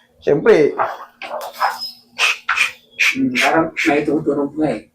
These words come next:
Speaker 1: kasi nagpupudpuran siya, tay. Ngayon, ang mangyayari dyan, tay, hindi na tumawawala, tay. Nandyan na yan. Pero ang tanging maitutulong ko sa inyo ngayon dyan,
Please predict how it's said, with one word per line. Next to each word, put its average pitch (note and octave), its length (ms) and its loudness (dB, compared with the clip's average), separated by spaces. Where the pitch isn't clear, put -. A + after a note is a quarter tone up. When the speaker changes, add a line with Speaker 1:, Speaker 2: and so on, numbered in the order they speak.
Speaker 1:
kasi F3 240 4
nagpupudpuran C#3+ 1000 2
siya, C3 160 2
tay. B2+ 300 2
Ngayon, G3+ 260 4
ang E3+ 160 0
mangyayari D#3+ 480 4
dyan, C3 160 2
tay, A2 320 2
hindi A3 320 6
na A3 80 2
tumawawala, E3 880 4
tay. C#3+ 240 4
Nandyan F#3 480 6
na C3+ 80 2
yan. C#3 480 0
Pero F#3+ 240 6
ang F#3+ 160 2
tanging A3+ 320 6
maitutulong F#3 720 4
ko D#3+ 80 4
sa D#3+ 160 4
inyo D3+ 300 4
ngayon D3 260 4
dyan, A2+ 240 4